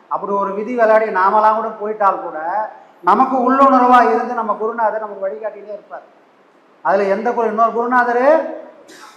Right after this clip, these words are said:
இந்த ஆன்மாக்கு கிடையாது. அது ஒரே குருநாதர், அவர் மட்டும்தான் எத்தனை பேரும் எடுத்தாலும்.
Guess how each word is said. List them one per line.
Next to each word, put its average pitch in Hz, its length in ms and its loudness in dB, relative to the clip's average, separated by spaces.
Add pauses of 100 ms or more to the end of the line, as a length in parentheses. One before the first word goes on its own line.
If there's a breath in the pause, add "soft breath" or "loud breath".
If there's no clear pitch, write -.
(140 loud breath)
இந்த 240 360 -2
ஆன்மாக்கு 262 540 6 (140)
கிடையாது. 262 540 6 (400)
அது 185 180 -12
ஒரே 202 240 -4
குருநாதர், 202 440 -2
அவர் 180 180 0
மட்டும்தான் 185 360 -4
எத்தனை 214 280 -8
பேரும் 208 260 -12
எடுத்தாலும். 190 500 -8